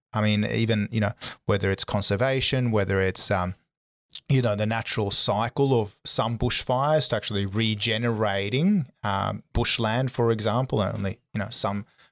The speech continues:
eucalyptus trees, for example, will only, you know, be able to be regenerated once, you know, the seeds are actually exposed to fire. So even that very destructive force, there's even this sort of,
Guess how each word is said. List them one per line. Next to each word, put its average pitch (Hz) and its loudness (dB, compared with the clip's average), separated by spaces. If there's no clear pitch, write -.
eucalyptus 110 -2
trees, 110 -2
for 107 -2
example, 107 0
will 101 0
only, 101 0
you 117 0
know, 101 -2
be 113 0
able 104 -2
to 101 -4
be 101 -4
regenerated 107 0
once, 101 -2
you 107 -4
know, 98 -2
the 101 -2
seeds 107 -2
are 101 2
actually 104 -2
exposed 113 0
to 135 0
fire. 107 -2
So - 0
even 143 2
that 123 -2
very 107 0
destructive - -4
force, 110 -2
there's 107 -2
even 110 -4
this 104 -4
sort - -4
of, 95 -6